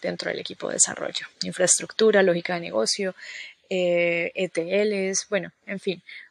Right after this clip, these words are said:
muchísimas cosillas que se pueden implementar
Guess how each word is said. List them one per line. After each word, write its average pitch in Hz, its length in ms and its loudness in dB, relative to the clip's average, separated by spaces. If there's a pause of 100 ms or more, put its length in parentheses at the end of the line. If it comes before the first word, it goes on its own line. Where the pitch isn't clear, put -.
(120)
muchísimas 202 960 0
cosillas 175 480 -2
que 196 100 -4
se 180 100 -6
pueden 175 180 -10
implementar 175 520 -12